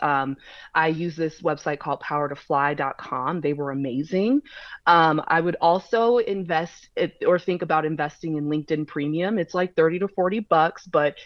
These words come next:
it gives you a lot of insights into what kinds of roles you may best be aligned with. It shows you who's looking at your profile, and you also have the ability to directly, uh, message recruiters. Um, and then, like, I,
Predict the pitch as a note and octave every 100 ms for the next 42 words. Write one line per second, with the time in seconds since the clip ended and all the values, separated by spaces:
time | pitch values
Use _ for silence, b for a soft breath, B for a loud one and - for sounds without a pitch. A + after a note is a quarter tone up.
0 | B _ E3+ F3 F3+ E3 F3 E3+ D#3 D3+
1 | E3+ E3+ - D#3 D3+ - D#3+ - D3 D#3
2 | - D#3+ D#3+ D#3 D3+ D3 D3 D#3+ D#3 D3+
3 | D3 D3 - D#3 D3 C3+ C3 C3+ F3 A3+
4 | A#3 - B B B D#3 C#3+ F#3 E3+ D#3+
5 | D3+ D#3+ D#3 D#3 D#3+ B2+ B2+ D3+ A#3 A3+
6 | A3 - A#3 - A3 A3 A3 G3+ G3+ G3+
7 | E3 E3 - D#3 F3 - F3 F3 D#3+ D#3+
8 | E3 D#3 D#3 D3+ D3 - D#3 D3 D3+ -
9 | D#3 D3 - E3 C#3 C3 C#3+ C#3+ D3+ C3+
10 | - - - C4+ C#4+ C#4 C#4 C#4 - B
11 | B B B B F3 F3 D#3+ D#3+ F3+ F3
12 | E3+ E3 D#3 D3+ - D#3+ D#3+ D#3